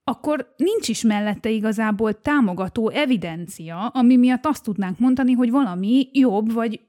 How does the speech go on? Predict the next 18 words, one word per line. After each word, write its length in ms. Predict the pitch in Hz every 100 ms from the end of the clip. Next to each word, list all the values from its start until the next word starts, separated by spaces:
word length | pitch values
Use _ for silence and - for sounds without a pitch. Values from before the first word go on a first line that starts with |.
| _ _
esetleg 520 | - 254 - 233 247 -
alul 340 | 277 220 190
marad 420 | 190 202 220 233 226
a 60 |
másik 540 | 240 220 180 - 214 - _
terápiához, 600 | - 190 180 - 220 226
vagy 120 | 220
teóriához 720 | 226 226 190 196 202 208 220
képest. 680 | - - 233 - - - - _
Ha 360 | - - 226 - _ _ _ -
nincsen 560 | 220 320 440 320 247
tesztelve 480 | 220 202 - 202 190
valami, 720 | 185 220 233 180 170 185 339 _ _ _ _ -
akkor 260 | 190 240 240
az 120 | 240
a 60 |
teória 540 | 262 330 262 185 190 190
gyenge. 540 | 185 160 160 160 -